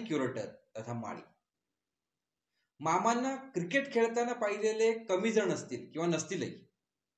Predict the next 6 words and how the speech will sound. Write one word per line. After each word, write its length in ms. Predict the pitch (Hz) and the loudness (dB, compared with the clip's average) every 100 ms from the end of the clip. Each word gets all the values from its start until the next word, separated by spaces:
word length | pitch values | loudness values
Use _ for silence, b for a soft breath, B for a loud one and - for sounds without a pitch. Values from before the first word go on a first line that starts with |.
| _ _ _ _ _ _ _ _ - | _ _ _ _ _ _ _ _ -2
परंतु 240 | 185 - 220 | 0 0 -6
खेळपट्टी 560 | - 160 - 214 214 269 | -2 0 2 -2 2 2
मळताना 560 | 226 196 190 170 180 | 4 4 2 0 -2
जो 240 | 175 185 - | -2 -2 -2
घाम 420 | - 156 226 220 | -6 -2 -2 0
गाळायची 680 | 156 151 165 170 190 214 | 0 2 2 -2 -8 -14